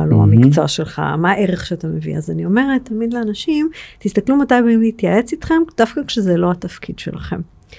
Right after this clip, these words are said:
Speaker 1: כי אנשים אחרים יודעים מה זה הדבר הזה שאתה יודע לעזור להם לראות שהם לא רואים.
Speaker 2: יפה.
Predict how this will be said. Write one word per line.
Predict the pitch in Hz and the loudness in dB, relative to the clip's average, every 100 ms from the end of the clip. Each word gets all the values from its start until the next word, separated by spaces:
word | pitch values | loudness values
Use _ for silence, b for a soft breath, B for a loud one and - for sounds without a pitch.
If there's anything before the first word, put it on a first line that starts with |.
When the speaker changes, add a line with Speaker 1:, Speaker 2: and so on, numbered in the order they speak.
| B B | B B
Speaker 1:
כי | 185 | 2
אנשים | 180 180 285 | 2 2 0
אחרים | 285 233 233 247 | 0 2 4 4
יודעים | 202 165 214 311 370 359 b b | 2 4 4 4 2 -2 b b
מה | 214 247 | 0 0
זה | 247 | -2
הדבר | 302 226 190 | 0 2 4
הזה | 233 254 240 | 4 4 2
שאתה | 240 196 196 | 2 0 2
יודע | 185 185 214 | 2 4 4
לעזור | 202 185 185 190 | 4 4 4 4
להם | 196 190 180 | 4 4 2
לראות | 170 170 185 180 | 2 2 0 -2
שהם | - 185 175 | 0 0 2
לא | 175 | 0
רואים. | 160 165 208 339 | 0 2 4 4
Speaker 2:
יפה. | 104 - | 2 2